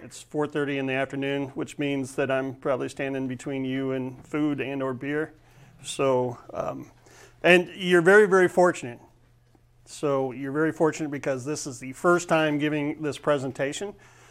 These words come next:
Um, the next time this presentation will be given will be in Rwanda, so here at the end of next month. So you are the guinea pigs. So, but you also have the, uh, um,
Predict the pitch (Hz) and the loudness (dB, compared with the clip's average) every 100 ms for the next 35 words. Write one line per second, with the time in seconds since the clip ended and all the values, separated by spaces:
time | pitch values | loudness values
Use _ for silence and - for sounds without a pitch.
0 | _ - 113 127 156 160 - 151 147 143 | _ -4 -2 2 2 0 0 -2 -2 -4
1 | 147 139 127 147 135 139 135 131 - 135 | -4 -4 -4 -4 -4 -6 -6 -6 -8 -10
2 | 127 135 139 127 123 127 123 117 123 139 | -6 -4 -4 -6 -6 -6 -4 -4 -4 -4
3 | 226 - _ _ _ _ - - 127 123 | -6 -10 _ _ _ _ -18 -4 -2 0
4 | 120 117 113 - - 131 131 127 139 131 | -2 -6 -12 -18 -8 -4 -2 -4 -6 -6
5 | 127 131 - 139 202 - _ - - _ | -6 -8 -6 -4 -4 -8 _ -20 -20 _
6 | - 123 143 170 156 139 123 147 156 196 | -8 -4 4 4 4 2 -2 -2 0 -2
7 | 196 - - _ _ _ _ _ _ - | -2 -8 -14 _ _ _ _ _ _ -8
8 | 143 127 120 110 139 127 135 143 147 - | -2 0 0 -4 -10 -4 2 4 4 0
9 | 147 147 147 139 131 123 135 131 123 120 | -2 -2 0 0 0 -4 -6 -4 -4 -6
10 | 120 135 - - - | -8 -14 -16 -14 -16